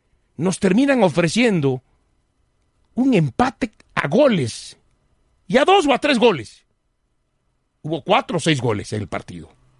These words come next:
Por lo menos hubo emoción, aunque no prometía mucho la calidad. Y tal vez un Colombia-Argentina que se viene y que hay boletos agotados,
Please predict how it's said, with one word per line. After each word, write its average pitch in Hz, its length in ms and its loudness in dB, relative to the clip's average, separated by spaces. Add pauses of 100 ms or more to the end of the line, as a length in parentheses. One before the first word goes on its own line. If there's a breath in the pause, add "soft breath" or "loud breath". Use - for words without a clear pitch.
(340)
Por - 120 -4
lo 349 60 2
menos 381 280 2
hubo 254 160 0
emoción, 147 480 -2 (1200)
aunque 170 300 -2
no 202 160 0
prometía 185 420 0
mucho 185 360 -2
la 135 100 -2
calidad. 135 480 -4 (1300)
Y 220 140 0
tal 226 180 2
vez 247 340 -2 (220)
un 269 240 0
Colombia-Argentina 226 1300 2 (1120)
que 196 100 2
se 214 180 2
viene 226 520 2 (720)
y 175 140 -8
que 214 200 2
hay 277 180 4
boletos 240 500 0
agotados, 202 840 -2